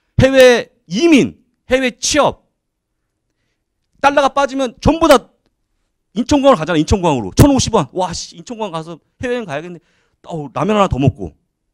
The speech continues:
세상에, 호텔을 내가 그냥 디스카운트 된 거예요, 환율로. 머릿속에는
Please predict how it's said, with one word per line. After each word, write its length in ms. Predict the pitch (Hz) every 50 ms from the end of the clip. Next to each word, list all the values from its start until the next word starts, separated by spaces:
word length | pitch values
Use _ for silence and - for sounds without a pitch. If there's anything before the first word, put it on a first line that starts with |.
| _ _
세상에, 300 | _ - 175 175 160 123
호텔을 580 | 120 214 - - 254 226 214 262 285 330 - _ _ _ _ _ _ _ _ _ _ _ _ _ _ _ _
내가 200 | 143 180 208 208 - _ _ _ _ _ _ _ _ _ _ _ _ _ _ -
그냥 360 | 247 277 294 269 233 - _ _
디스카운트 400 | - 226 247 - 285 277 - 185
된 100 | 180 214
거예요, 320 | 233 226 190 156 123 - _ _ _ _ _ _
환율로. 520 | - 262 262 269 - 175 120 87 - _ _ _ _ _ _ _ _ _ _ _ _ _ _ _ _ _ _ _ _
머릿속에는 720 | - 175 240 254 - 262 254 254 254 262 233 156 - -